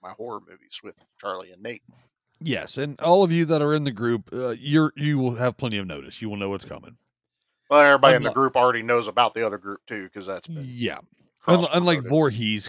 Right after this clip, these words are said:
Speaker 2: Voorhees, you don't necessarily know he's coming until you hear the, you know, the ch-, ch-, ch-,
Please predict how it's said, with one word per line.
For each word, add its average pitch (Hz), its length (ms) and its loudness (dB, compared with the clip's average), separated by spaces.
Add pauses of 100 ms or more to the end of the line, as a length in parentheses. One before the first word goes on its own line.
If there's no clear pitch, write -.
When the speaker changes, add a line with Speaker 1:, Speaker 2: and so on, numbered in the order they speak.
(120)
Speaker 2:
Voorhees, 151 360 2
you 131 60 -2
don't 135 160 -2
necessarily 123 340 -4
know 107 200 -4
he's 139 120 -2
coming 156 320 -2
until 120 220 -8
you 107 100 -6
hear 110 220 -4
the, 101 180 -4 (560)
you 107 140 -10
know, 98 120 -6
the 85 140 -10 (160)
ch-, - 220 -20
ch-, - 180 -20 (100)
ch-, - 140 -20